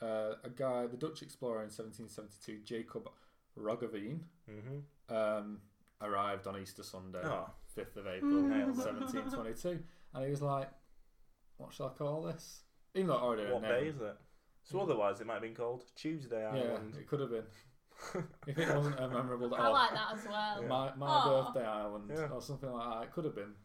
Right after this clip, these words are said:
Speaker 3: Yeah, I'm surprised he
Speaker 1: Halloween.
Speaker 3: didn't name it, like, after himself, though.
Speaker 2: No, yeah, that's quite
Speaker 1: But
Speaker 2: good, actually.
Speaker 1: I thought it was a bit arrogant.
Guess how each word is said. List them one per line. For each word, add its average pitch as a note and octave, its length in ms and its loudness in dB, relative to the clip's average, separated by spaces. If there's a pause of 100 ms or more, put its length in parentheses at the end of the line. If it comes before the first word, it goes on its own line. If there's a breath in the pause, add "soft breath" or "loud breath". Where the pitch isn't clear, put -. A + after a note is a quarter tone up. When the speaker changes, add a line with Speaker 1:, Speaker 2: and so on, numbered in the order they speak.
(240 soft breath)
Speaker 3:
Yeah, D#4+ 140 -4
I'm G3+ 100 2
surprised C#3+ 120 2
he - 60 6 (240)
Speaker 1:
Halloween. F#4 40 -10
Speaker 3:
didn't D4 140 -6
name A#3 160 -8
it, G#3+ 80 -12
like, G#3+ 200 -8
after G#3+ 300 -16
himself, G#3+ 400 -14 (140)
though. C#4+ 180 -10 (300)
Speaker 2:
No, D3+ 200 -4
yeah, E3+ 200 -6
that's E3 100 -12
quite D#3 220 -16
Speaker 1:
But F#3+ 60 4 (100)
Speaker 2:
good, - 80 -12
actually. - 160 -20 (480)
Speaker 1:
I - 60 -8
thought - 180 -10
it - 20 -4
was G3+ 120 -6
a - 20 -12
bit - 160 -6
arrogant. D3+ 500 -2